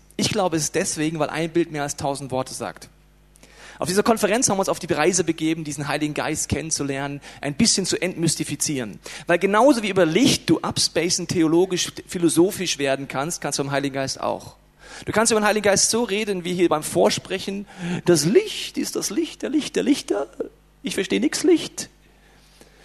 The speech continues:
Und wir haben uns auf die Reise begeben durch verschiedene Sessions hindurch, um zu schauen, was hat es damit auf sich. Und wir wollen heute am Abschluss noch einen letzten Schritte gehen und vorher möchte ich mit dir einen kleinen Rückblick machen.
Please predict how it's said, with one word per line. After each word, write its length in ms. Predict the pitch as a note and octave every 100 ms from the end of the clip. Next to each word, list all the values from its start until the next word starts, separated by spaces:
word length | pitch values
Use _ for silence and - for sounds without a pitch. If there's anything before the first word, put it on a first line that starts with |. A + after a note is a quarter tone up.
| - -
Und 60 | -
wir 80 | A3+
haben 60 |
uns 100 | B3+
auf 80 | A3+
die 80 | G#3+
Reise 300 | G3 C4 A#3+
begeben 280 | G#3 G#3+ G#3+
durch 120 | G3
verschiedene 360 | F#3 B3 A#3+
Sessions 380 | F#3 - - F#3
hindurch, 340 | F#3 E3 D#3 D#3
um 80 |
zu 100 | D#3
schauen, 400 | D#3 F#3+ F3+ F3
was 200 | F3+ -
hat 100 | F#3+
es 80 | F3
damit 260 | E3 D#3+ -
auf 200 | C3 -
sich. 260 | - - - _ _ _ _ - - - - -
Und 80 |
wir 80 | E3+
wollen 240 | G#3+ B3 A#3
heute 240 | A#3 A#3+
am 100 | -
Abschluss 520 | - E4+ - F#3+ F3+
noch 140 | F3+ -
einen 280 | F3 F3+ -
letzten 440 | - E3+ A#3 - G3
Schritte 320 | - G#3+ F#3+
gehen 200 | D#3 D3
und 60 | D3
vorher 200 | F#3 G3
möchte 140 | F3+
ich 20 |
mit 80 | E3+
dir 60 | D#3
einen 80 |
kleinen 200 | D#3+ D3+
Rückblick 340 | D3+ D#3+ C#3+ C3
machen. 280 | A2+ C#3